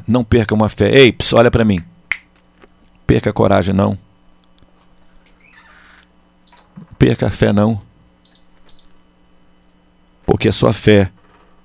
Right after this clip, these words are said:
perseverante, peregrina, constante, há uma recompensa. Eita maravilha! Ele está dizendo com amor, ele está, está escrevendo com lágrimas. "É, meus filhos, irmãos, conterrâneos,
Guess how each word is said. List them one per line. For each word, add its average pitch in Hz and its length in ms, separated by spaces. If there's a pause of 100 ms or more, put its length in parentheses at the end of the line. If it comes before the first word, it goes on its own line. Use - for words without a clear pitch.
(360)
perseverante, 104 720
peregrina, 107 640
constante, - 760 (1300)
há 104 420
uma 107 300
recompensa. 92 1040 (1000)
Eita - 680
maravilha! - 840 (400)
Ele - 120
está - 200
dizendo 139 380
com 147 260
amor, 120 640 (340)
ele 127 120
está, 147 260
está - 240
escrevendo 139 500
com 135 200
lágrimas. 120 640 (260)
"É, - 80
meus - 380
filhos, 156 480
irmãos, 151 500
conterrâneos, 147 800